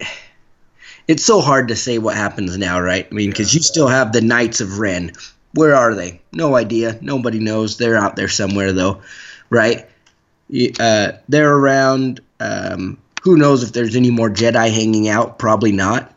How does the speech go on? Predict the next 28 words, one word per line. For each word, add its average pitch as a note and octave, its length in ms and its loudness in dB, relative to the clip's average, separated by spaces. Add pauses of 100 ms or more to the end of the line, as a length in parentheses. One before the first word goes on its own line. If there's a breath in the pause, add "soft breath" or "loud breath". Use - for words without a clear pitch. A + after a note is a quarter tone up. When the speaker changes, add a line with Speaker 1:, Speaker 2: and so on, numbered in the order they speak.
(640)
Speaker 1:
But A2+ 480 0 (320 soft breath)
at A2+ 80 -4
the B2+ 80 4
end A#2+ 120 2
of - 20 -2
the A2+ 60 0
movie, B2+ 420 4
like A#2 220 -2
you A2 80 -6
said, C#3 280 0
you A2 60 -4
see B2 200 -2
that A#2 180 -2
kid B2+ 200 -2
use A#2 220 -2
the G2+ 100 -4
Force. D3 420 2
So A2 120 -2
what, A2 160 -2
you G#2 80 -6
gonna G#2+ 140 -2
have G#2 140 -2
a G#2 40 -4
million A2 300 0
Force B2 340 -6
users B2 380 -6
running B2 220 -4
around? B2 440 -2